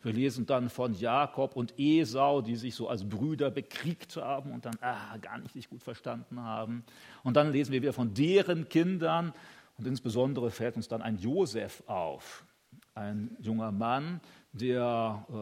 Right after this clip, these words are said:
äh, scheinbar recht hübsch war, talentiert war und wieder eine Katastrophe eigentlich. Das sind dann die Brüder des Josef, die neidisch sind auf,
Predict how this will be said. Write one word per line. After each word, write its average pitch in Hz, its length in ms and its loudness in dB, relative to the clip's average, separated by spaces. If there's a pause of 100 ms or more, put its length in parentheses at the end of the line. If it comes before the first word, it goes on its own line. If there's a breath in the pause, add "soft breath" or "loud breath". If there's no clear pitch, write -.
(400)
äh, 110 320 -20
scheinbar 101 320 -6
recht 98 200 -10
hübsch - 300 -8
war, 143 180 -10
talentiert 120 640 -10
war 127 360 -6 (360 loud breath)
und 98 220 -8
wieder 202 380 -2
eine 98 160 -8
Katastrophe - 840 -8
eigentlich. 90 680 -10 (440 soft breath)
Das 120 80 -4
sind 143 140 -2
dann 139 80 2
die 135 100 0
Brüder 147 480 0
des 104 220 -10
Josef, 117 680 -6 (300 loud breath)
die 117 300 2
neidisch 151 540 0
sind 113 400 -2
auf, 107 340 -8